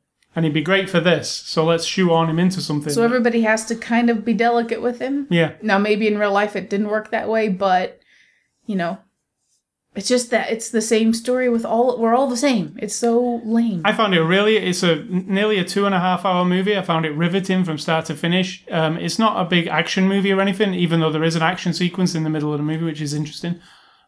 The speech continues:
Speaker 1: um, 'cause it parallels, they do show both sides. They do show what America's doing in the spy thing, and they do show a little bit of R-, Russia at the beginning, do what they're doing. But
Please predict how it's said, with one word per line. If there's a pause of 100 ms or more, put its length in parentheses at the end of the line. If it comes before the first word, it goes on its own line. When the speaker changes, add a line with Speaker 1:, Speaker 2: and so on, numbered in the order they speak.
Speaker 1:
um,
'cause
it
parallels, (280)
they
do
show
both
sides.
They
do
show
what
America's
doing
in
the
spy
thing,
and
they
do
show (580)
a
little
bit
of
R-,
Russia
at
the
beginning,
do
what
they're
doing. (800)
But